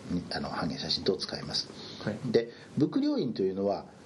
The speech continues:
Speaker 1: うん、お腹の中の食べたものがやっぱり下へなかなか降りていかない感じが強い場合です。
Speaker 2: あ、なるほど。
Speaker 1: それで時にはそれがこう上にこうゲップのような形で上がってくるような時、
Speaker 2: あー。
Speaker 1: こういう時に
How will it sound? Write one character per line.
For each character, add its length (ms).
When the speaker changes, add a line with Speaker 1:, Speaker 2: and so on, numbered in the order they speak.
Speaker 1:
う 520
ん、 20
お 20
腹 220
の 80
中 240
の 300
食 120
べ 60
た 100
も 100
の 60
が 80
や 60
っ 60
ぱ 80
り 80
下 180
へ 60
な 100
か 80
な 80
か 100
降 120
り 80
て 100
い 80
か 140
な 120
い 60
感 220
じ 80
が 80
強 280
い 60
場 120
合 40
で 160
す。 260
Speaker 2:
あ、 280
な 80
る 60
ほ 0
ど。 40
Speaker 1:
そ 80
れ 60
で 100
時 220
に 80
は 60
そ 120
れ 60
が 80
こ 140
う 100
上 100
に 140
こ 260
う 180
ゲ 100
ッ 80
プ 80
の 80
よ 60
う 20
な 80
形 240
で 80
上 100
が 80
っ 40
て 120
く 140
る 60
よ 60
う 40
な 80
時、 320
Speaker 2:
あ 240
ー。 20
Speaker 1:
こ 80
う 40
い 20
う 20
時 220
に 200